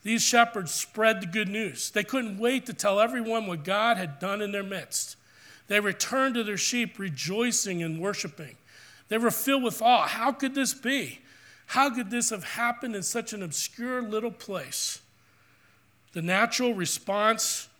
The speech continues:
to God's revelation is worship, is worship. When God reveals to us who he is and we understand, uh, what he's done and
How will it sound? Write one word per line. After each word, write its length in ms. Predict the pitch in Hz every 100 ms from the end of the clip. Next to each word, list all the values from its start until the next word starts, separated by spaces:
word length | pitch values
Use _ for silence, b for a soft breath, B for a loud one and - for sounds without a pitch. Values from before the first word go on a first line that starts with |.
| _
to 100 | -
God's 400 | 139 165 180 202
revelation 800 | 196 202 214 185 170 156 190 170
is 200 | 170 160
worship, 500 | 143 175 240 - - - _ b b b b b
is 180 | 196 170
worship. 480 | 185 247 - 156 -
When 380 | - 196 196 208 160
God 280 | 214 269
reveals 500 | 254 190 170 240 247 -
to 180 | 233
us 440 | 233 196 160 - - b b b
who 200 | - 233
he 120 | 233 226
is 260 | 196 147
and 140 | 180 185
we 100 | 220
understand, 640 | 247 214 - 247 233 190 B B B -
uh, 200 | 180 175
what 200 | 175 233
he's 160 | 214
done 400 | 151 226 233 175
and 180 | 165 160